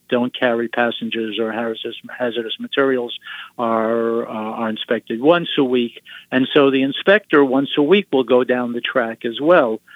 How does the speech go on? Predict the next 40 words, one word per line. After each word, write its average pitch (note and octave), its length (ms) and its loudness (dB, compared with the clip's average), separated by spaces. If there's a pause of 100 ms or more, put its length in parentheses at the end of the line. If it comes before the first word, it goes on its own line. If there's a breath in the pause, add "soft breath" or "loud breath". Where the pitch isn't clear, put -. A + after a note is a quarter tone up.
(180 loud breath)
And C3+ 300 2
while D3 400 4
he, D3 220 -2
his, C3+ 600 2
he, C3+ 340 -6
he D3+ 120 0
doesn't D3+ 320 2
have C3+ 340 -2
the A#2+ 120 -12 (120)
same C3+ 380 0 (500 loud breath)
accuracy C3+ 960 0 (240 soft breath)
of A#2+ 140 -6
measurement, D3+ 640 2
he C#3+ 80 -2
does D3 200 4
carry C3+ 340 2
hand E3+ 340 -2
tools A2+ 320 -2
with G#2+ 180 -8
him. G#2+ 200 -10 (400 soft breath)
So C#3 100 6
if A#2+ 60 0
he B2+ 220 0
sees D#3 260 2
something C3+ 360 2
that B2 120 -2
doesn't B2+ 320 2
look F3 260 4
right, A#2+ 260 2
he B2+ 120 -4
can A#2 140 -6
pull C#3+ 180 4
out A#2+ 100 0
his A#2 160 -8
hand D#3+ 320 -2
tools A2 280 -4 (420 loud breath)
and B2 140 0
he B2 120 6
can A#2+ 180 -2
measure A#2+ 500 2